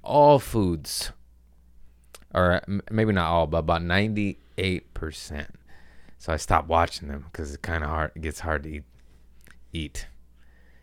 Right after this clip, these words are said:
Anyways, oh shit, where I was going. Oh, religious foods, whether, uh, religious meats, whether you're religious or not, they're killed in a more humanely fashion.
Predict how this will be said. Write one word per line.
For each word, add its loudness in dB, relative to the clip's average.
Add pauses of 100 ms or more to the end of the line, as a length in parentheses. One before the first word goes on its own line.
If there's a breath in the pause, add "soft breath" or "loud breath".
(720)
Anyways, 0
oh 0
shit, -4
where 2
I 2
was -4
going. -4
Oh, 8
religious 4
foods, 4
whether, 6
uh, 10
religious 4
meats, 4
whether 8
you're 6
religious 4
or -2
not, 6
they're 6
killed 2
in 2
a 2
more 4
humanely 2
fashion. -8